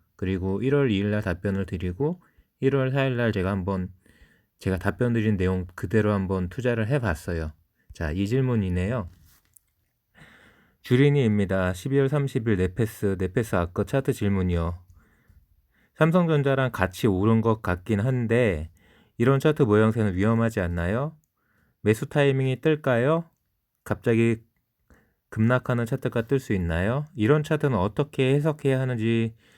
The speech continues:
모르겠습니다. 도와주세요. 자, 보시는 것처럼 네페스 주봉이고요. 주봉을 보시면은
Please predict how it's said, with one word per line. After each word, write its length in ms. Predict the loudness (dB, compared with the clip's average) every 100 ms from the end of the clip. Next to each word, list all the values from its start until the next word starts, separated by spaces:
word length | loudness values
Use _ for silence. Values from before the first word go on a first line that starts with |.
| _ _ _
모르겠습니다. 680 | 0 2 0 -2 -2 0 -2
도와주세요. 1080 | -2 -2 -2 -4 0 0 0 -2 -2 -6 -12 _ _ _ _ _ -20 _ -20 -20 _ _ _ _ _ _ _ _ _ _ _ _ -2
자, 280 | -2 -2 -8 _ _ _ -20 _ _
보시는 360 | 0 2 2 2
것처럼 720 | 0 0 2 2 2 0 -8 _ _
네페스 800 | -6 0 -2 -2 -2 2 2 -2
주봉이고요. 840 | -6 0 4 4 4 0 -2 -2 -4 -14 _ _ _ _ _ _ _ _ _ _ _ _
주봉을 540 | -4 0 0 2 0
보시면은 1000 | 2 0 2 0 2 2 0 0 -2